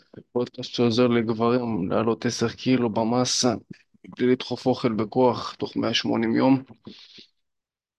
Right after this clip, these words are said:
ולהיות גדולים, להיות מסיביים, להיות נוכחים, ולהשיג הרבה מאוד דברים, חברים שלי היקרים. קוראים לי רון וינדר, ועזרתי לאלפי גברים לעלות במסה,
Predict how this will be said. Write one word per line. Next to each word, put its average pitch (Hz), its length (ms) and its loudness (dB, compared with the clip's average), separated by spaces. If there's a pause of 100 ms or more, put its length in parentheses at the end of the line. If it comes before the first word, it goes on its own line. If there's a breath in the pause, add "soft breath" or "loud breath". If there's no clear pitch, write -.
(1200)
ולהיות 120 240 4
גדולים, 120 600 2
להיות - 240 -6
מסיביים, 104 600 -4
להיות 104 160 -2
נוכחים, 117 760 -4 (2250 loud breath)
ולהשיג 120 500 2
הרבה 120 340 4
מאוד 117 260 2
דברים, 113 480 -2
חברים 98 480 -4
שלי - 300 -4
היקרים. - 600 -4 (1000)
קוראים 127 220 0
לי 120 60 -2
רון 123 180 -2
וינדר, 117 340 4
ועזרתי 117 400 2
לאלפי 117 340 0
גברים 117 440 0
לעלות 113 260 0
במסה, 117 460 0